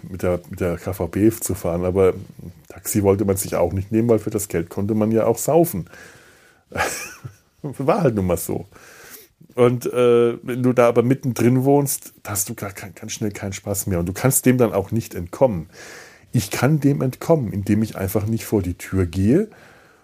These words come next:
oder, äh, ich könnte auch arbeiten gehen. Oder das heißt, ich konnte immer gut arbeiten gehen zu der Zeit, weil ich nicht die Stadt durchqueren muss. Also ich hätte auch,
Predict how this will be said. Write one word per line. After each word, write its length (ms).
oder, 960
äh, 40
ich 160
könnte 340
auch 140
arbeiten 540
gehen. 240
Oder 100
das 120
heißt, 180
ich 140
konnte 300
immer 240
gut 300
arbeiten 500
gehen 220
zu 120
der 160
Zeit, 300
weil 160
ich 140
nicht 200
die 80
Stadt 380
durchqueren 480
muss. 240
Also 200
ich 200
hätte 300
auch, 240